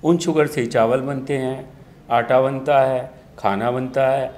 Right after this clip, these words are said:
हमारे सब कुछ जो आता है वो सूर्य से आ रहा है। और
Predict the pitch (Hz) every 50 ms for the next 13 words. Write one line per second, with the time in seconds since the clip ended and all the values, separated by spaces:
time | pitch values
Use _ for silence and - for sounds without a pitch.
0 | - - - - - 117 120 120 123 143 160 151 - - 131 - - - 170 151
1 | - 156 143 131 120 - - 139 131 143 180 226 214 165 - 135 113 110 113 113
2 | 117 135 127 117 120 127 147 185 - - - - - - - - - - - -
3 | - - - - - - 160 165 185 208 - - - - -